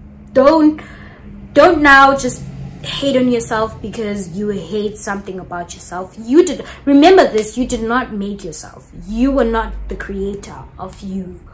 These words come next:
Okay, you were created by someone else, and you were, you, you, you were literally created by someone else,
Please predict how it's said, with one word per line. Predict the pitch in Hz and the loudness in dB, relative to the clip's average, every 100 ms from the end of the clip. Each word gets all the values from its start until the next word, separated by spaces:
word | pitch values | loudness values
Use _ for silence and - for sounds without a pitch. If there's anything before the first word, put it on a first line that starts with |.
| - - - - - | -20 -20 -20 -16 -10
Okay, | 214 220 | -6 -6
you | 214 220 240 | -6 2 2
were | |
created | 226 220 208 208 - 185 165 - | 2 -2 -4 -4 -6 -12 -14 -16
by | 180 175 | -16 -10
someone | - 190 170 | -10 -8 -12
else, | 160 175 151 - | -12 -14 -12 -14
and | - 196 | -10 -10
you | 190 202 | -8 -6
were, | 190 - - - - | -8 -10 -20 -20 -16
you, | 214 226 | -12 -12
you, | 220 247 339 - 233 | -6 -2 -2 -2 -4
you | 254 277 | -2 0
were | 262 | 2
literally | 262 277 247 | 2 2 -2
created | - 202 202 - | -4 -8 -10 -12
by | 180 | -16
someone | 180 185 185 | -14 -12 -12
else, | 180 165 | -14 -16